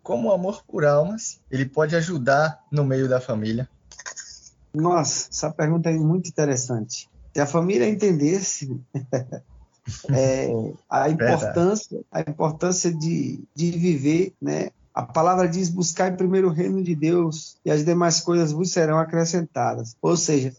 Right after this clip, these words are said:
Speaker 2: a ajuda de todos os lados, sabe, na família. Por exemplo, é só amar almas. Reino é igual a amor por almas. É isso que,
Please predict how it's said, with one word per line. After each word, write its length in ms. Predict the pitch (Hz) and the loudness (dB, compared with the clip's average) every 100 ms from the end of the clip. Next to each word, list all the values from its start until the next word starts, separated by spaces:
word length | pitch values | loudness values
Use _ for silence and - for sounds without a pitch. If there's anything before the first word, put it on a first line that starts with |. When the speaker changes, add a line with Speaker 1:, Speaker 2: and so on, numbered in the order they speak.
| - | 0
Speaker 2:
a 140 | 170 | 2
ajuda 680 | 185 151 196 226 196 185 - _ _ - - - - - - - - | 2 0 -2 0 2 0 -2 _ _ -20 -20 -20 -20 -20 -18 -18 -8
de 160 | 196 - - | -8 -8 -10
todos 360 | - 294 330 277 | 0 2 2 2
os 160 | 277 175 | 2 2
lados, 720 | 139 131 127 120 - - - _ _ - _ | 4 4 2 -8 -14 -16 -20 _ _ -20 _
sabe, 580 | 143 - 160 170 170 160 | -18 -4 0 2 2 -2
na 200 | 156 156 | 0 0
família. 680 | 156 175 147 135 131 123 123 - - | 0 0 0 0 0 -2 -4 -6 -2
Por 180 | 185 | 0
exemplo, 480 | 185 156 160 165 - - | 2 2 0 0 -4 0
é 140 | 185 | 0
só 320 | 185 - 220 | 0 2 4
amar 300 | 233 226 226 | 4 2 2
almas. 540 | 160 151 170 151 147 - | 4 2 0 -4 -6 -12
Reino 580 | 123 151 180 220 208 143 - | -4 0 2 2 0 -6 -10
é 180 | - 170 | -2 0
igual 580 | 165 151 151 180 214 226 - | 2 2 2 2 0 -4 -2
a 240 | 196 226 | 2 4
amor 460 | 214 165 165 226 214 | 2 2 2 2 0
por 220 | 165 127 | -2 0
almas. 600 | 113 101 92 - - - - | 0 -2 -8 -14 -16 -14 -6
É 180 | 160 | 0
isso 320 | 175 214 - 208 | 2 0 -6 -6
que, 580 | 208 226 226 202 170 | -2 0 2 0 -2